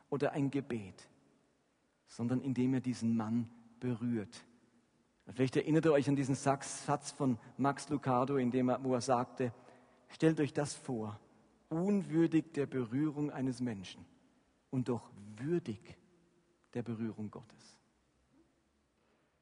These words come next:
Unter dem Aspekt ist das eine Geschichte,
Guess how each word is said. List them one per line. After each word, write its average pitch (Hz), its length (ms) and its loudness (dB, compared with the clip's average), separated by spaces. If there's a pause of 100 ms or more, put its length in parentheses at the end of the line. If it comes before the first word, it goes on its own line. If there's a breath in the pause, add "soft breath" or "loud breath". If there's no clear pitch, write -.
(720)
Unter 127 160 -2
dem 170 220 6
Aspekt - 640 0 (220)
ist - 240 -8
das 131 220 -2
eine 123 240 -2
Geschichte, - 640 -10